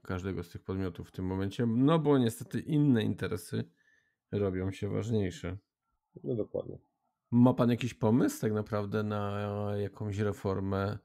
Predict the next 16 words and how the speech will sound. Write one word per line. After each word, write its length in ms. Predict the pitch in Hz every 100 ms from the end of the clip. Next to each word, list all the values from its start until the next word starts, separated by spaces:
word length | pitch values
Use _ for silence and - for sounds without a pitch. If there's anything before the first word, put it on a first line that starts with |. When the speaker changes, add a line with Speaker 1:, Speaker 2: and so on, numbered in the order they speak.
| _ _ _ _
Speaker 1:
spec 440 | - - - 131 -
służb, 420 | - 135 165 -
jak 140 | 117
się 140 | - 131
je 80 | 117
ładnie 260 | 117 113
nazywa? 440 | 110 107 107 120 143
No 100 | 110
bo 100 | 110
przecież 300 | - - -
pewna 280 | 110 104
debata 460 | 104 101 98 - 95 - _ - _
na 140 | 107 104
poziomie 360 | 110 101 104
parlamentarnym 840 | 98 104 104 101 101 - 101 101 98
trwa. 480 | - 110 104 113